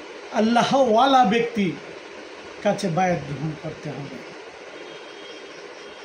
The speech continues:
আমি এই কথা বলছি না যে না, আমি আল্লাহওয়ালা, আমি ওই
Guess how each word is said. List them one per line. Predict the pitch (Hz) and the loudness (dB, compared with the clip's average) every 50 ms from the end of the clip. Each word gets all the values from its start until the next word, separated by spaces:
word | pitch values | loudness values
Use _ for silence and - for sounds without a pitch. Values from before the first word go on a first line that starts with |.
| - - - - | -16 -16 -16 -12
আমি | - - 185 190 208 220 | -4 0 2 4 4 4
এই | 226 226 220 - | 4 2 2 2
কথা | 254 226 233 233 220 | 2 4 4 4 4
বলছি | 202 240 240 - - 220 | 4 4 4 2 2 2
না | 214 226 214 | 4 4 4
যে | 180 196 202 | 4 4 4
না, | 190 190 | 4 4
আমি | 190 185 196 | 4 4 4
আল্লাহওয়ালা, | 196 190 185 175 170 175 180 175 165 170 165 165 160 151 151 - - - - - - - - - - - - - | 4 4 4 4 4 4 4 2 2 2 2 0 0 -2 -2 -4 -8 -12 -16 -16 -16 -16 -14 -14 -14 -14 -10 -6
আমি | 175 180 196 | -2 0 2
ওই | 202 214 | 2 2